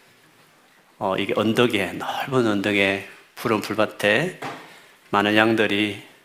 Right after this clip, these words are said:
아주 한가로이 풀을 뜯고 있는 것을 여러분 보실 수가 있었을 겁니다. 야, 이 시의 배경은 마치 그와 같습니다. 다윗이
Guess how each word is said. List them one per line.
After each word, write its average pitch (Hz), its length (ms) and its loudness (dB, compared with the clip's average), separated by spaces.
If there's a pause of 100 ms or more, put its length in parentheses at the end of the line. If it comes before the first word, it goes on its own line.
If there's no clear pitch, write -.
(300)
아주 92 400 -8 (260)
한가로이 113 920 4
풀을 113 260 -4
뜯고 - 260 -2
있는 101 220 0
것을 98 420 -2
여러분 98 220 -4
보실 117 320 0
수가 98 480 -2 (500)
있었을 98 460 -4
겁니다. 95 400 -4 (1400)
야, 110 180 2
이 151 520 8 (260)
시의 156 460 8
배경은 117 360 2
마치 113 280 0
그와 131 200 2
같습니다. 104 520 -2
다윗이 113 1040 -2